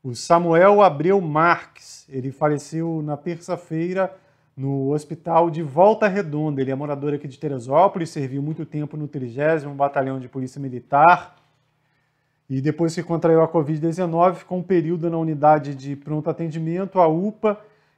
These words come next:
e só depois conseguiu vaga e essa transferência para Volta Redonda, mas não havia mais tempo, aí a situação já estava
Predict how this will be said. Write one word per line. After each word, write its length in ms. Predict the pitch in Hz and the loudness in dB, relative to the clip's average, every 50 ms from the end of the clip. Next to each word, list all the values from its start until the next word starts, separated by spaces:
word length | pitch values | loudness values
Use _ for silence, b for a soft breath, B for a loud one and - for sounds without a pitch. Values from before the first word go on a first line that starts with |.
| b | b
e 260 | 196 190 190 196 190 | -8 -6 -4 -6 -6
só 200 | 180 - - 220 | -6 -2 0 2
depois 420 | 214 220 208 - 190 196 196 196 196 | 2 2 2 2 2 2 2 2 0
conseguiu 480 | - 202 - - 185 165 185 196 180 | -4 -8 -8 -8 -10 -8 -8 -6 -6
vaga 420 | 156 147 160 160 175 175 160 156 151 | 2 6 8 10 10 8 8 4 0
e 120 | 147 151 | 0 -2
essa 180 | 165 160 - 160 | -4 -6 -8 -10
transferência 720 | - 165 180 175 - - 175 160 156 160 165 160 - 165 | -10 -10 -12 -12 -12 -12 -10 -8 -8 -8 -10 -10 -12 -8
para 220 | 170 165 156 156 147 | -6 -2 -2 -2 -2
Volta 400 | 127 135 165 180 185 180 190 180 | -2 0 0 0 0 -2 -4 -8
Redonda, 500 | 180 190 170 151 156 156 165 165 165 156 | -10 -10 -12 -10 -10 -8 -8 -8 -8 -4
mas 460 | 151 156 156 160 160 160 - - _ _ _ _ _ _ _ _ _ _ _ - | -2 -2 -2 -2 -4 -8 -14 -20 _ _ _ _ _ _ _ _ _ _ _ -6
não 220 | 147 156 165 170 | -2 0 0 0
havia 300 | 156 127 139 156 165 160 | 0 -2 -2 -2 -2 0
mais 260 | 151 160 165 160 - | 0 0 -2 -2 -4
tempo, 380 | - - 151 143 143 147 - 156 | -10 -10 -10 -10 -10 -8 -8 -8
aí 100 | 143 143 143 143 135 131 123 | -6 -6 -6 -4 -4 -2 -4
a 60 | 123 | -4
situação 400 | - - 160 143 135 - 151 147 | -6 -6 -8 -8 -6 -8 -8 -8
já 100 | 147 156 | -6 -6
estava 520 | 143 - - 156 139 147 147 143 143 139 | -6 -4 -4 -4 -2 -2 -2 -4 -6 -12